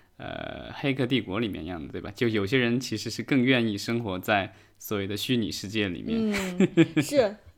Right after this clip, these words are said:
Speaker 1: <laughs> 现实太残酷。那个什么，我记得好像《盗梦空间》里好像也有类似这样的，就是有一些人愿意一直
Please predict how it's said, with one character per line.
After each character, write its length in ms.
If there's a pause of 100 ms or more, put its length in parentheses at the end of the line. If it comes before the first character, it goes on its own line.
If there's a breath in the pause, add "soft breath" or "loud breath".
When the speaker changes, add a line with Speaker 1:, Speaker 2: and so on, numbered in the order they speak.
Speaker 1:
<laughs> 280
现 220
实 160
太 160
残 240
酷。 220 (400 loud breath)
那 160
个 100
什 160
么， 140
我 100
记 140
得 160
好 100
像 380 (300 loud breath)
《盗 100
梦 180
空 160
间》 260
里 120
好 120
像 140
也 80
有 100
类 140
似 220
这 100
样 200
的， 100
就 140
是 100
有 100
一 60
些 140
人 280 (100)
愿 140
意 140
一 160
直 320